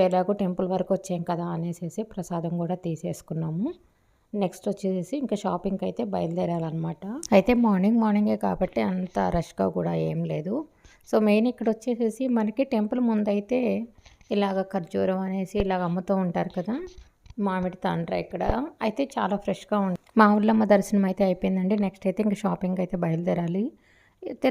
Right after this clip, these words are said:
రీసెంట్ టైమ్స్‌లో మొత్తం ఆన్‌లైన్‌లోనే పర్చేస్ చేయటం అలవాటు అయిపోయింది. So చూద్దాంలే ఒకసారి ఇక్కడ కూడా అని చెప్పేసి అయితే ఇక్కడికి వచ్చాము. ఎందుకంటే మెయిన్ ఇక్కడ ఆల్టరేషన్ అనేది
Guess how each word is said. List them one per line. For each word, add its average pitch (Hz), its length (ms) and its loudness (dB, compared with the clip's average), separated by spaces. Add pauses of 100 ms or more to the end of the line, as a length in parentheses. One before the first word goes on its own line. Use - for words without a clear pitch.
రీసెంట్ 233 420 2
టైమ్స్‌లో 214 440 4 (180)
మొత్తం 202 280 0 (120)
ఆన్‌లైన్‌లోనే 190 600 2
పర్చేస్ 185 360 -2
చేయటం 180 300 0
అలవాటు 180 320 2
అయిపోయింది. 175 400 0 (520)
So 226 80 -4 (180)
చూద్దాంలే 214 500 4 (100)
ఒకసారి 196 400 -2
ఇక్కడ 185 160 2 (100)
కూడా 185 200 4
అని 180 160 0
చెప్పేసి 175 380 -2 (160)
అయితే 185 180 -4
ఇక్కడికి 175 260 -6
వచ్చాము. 190 280 0
ఎందుకంటే 208 360 0 (120)
మెయిన్ 202 260 4
ఇక్కడ 202 160 -2 (880)
ఆల్టరేషన్ 202 520 2
అనేది 190 180 0